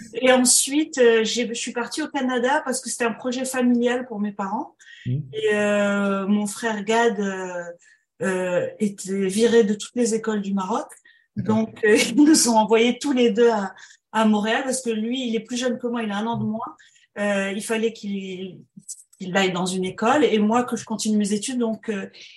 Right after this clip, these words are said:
Speaker 1: et ils nous ont dit, avancez, on vous rejoint.
Speaker 2: Mhm.
Speaker 1: La famille, <clears throat> avec mon frère Arié,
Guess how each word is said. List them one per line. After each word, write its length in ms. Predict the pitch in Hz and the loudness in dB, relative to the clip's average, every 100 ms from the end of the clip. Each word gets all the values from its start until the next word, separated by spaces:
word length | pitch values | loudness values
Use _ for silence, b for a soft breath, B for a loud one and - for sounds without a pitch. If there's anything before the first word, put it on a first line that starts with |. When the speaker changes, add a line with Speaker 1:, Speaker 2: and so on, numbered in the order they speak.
| B _ | B _
Speaker 1:
et 120 | 226 | 4
ils 60 | 226 | 6
nous 160 | 226 214 | 6 4
ont 80 | |
dit, 140 | 208 277 247 | 2 2 2
avancez, 500 | 277 269 254 294 302 | 6 6 6 6 4
on 140 | 269 | 6
vous 160 | 240 247 | 4 4
rejoint. 480 | 220 196 214 330 - _ _ _ 127 | 4 2 0 0 -4 _ _ _ -12
Speaker 2:
Mhm. 140 | 123 | -4
Speaker 1:
La 40 | 226 | -4
famille, 500 | 214 208 262 311 - - | 0 0 2 0 0 6
<clears throat> 400 | 339 330 247 214 | 8 8 6 4
avec 200 | 214 208 | 2 2
mon 120 | 208 | -2
frère 200 | - 196 | -2 -4
Arié, 400 | 180 185 269 | -4 -2 -4